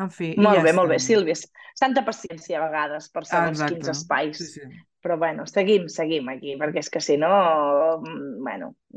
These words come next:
Speaker 2: ho deixaríem. I crec que també és important, no? Que
Speaker 1: <laughs> No, no,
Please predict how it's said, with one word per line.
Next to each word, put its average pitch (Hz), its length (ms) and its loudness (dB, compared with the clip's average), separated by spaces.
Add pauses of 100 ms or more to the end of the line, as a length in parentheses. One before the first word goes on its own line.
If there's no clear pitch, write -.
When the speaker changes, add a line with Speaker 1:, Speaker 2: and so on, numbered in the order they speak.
(140)
Speaker 2:
ho 190 100 0
deixaríem. 185 580 4 (400)
I 185 120 -4
crec 185 160 2
que 208 60 2
també 214 180 2
és 190 80 -2
important, 185 640 0
no? 220 160 -2
Que 185 100 0
Speaker 1:
<laughs> 143 500 -2
No, 185 220 2
no, 147 240 0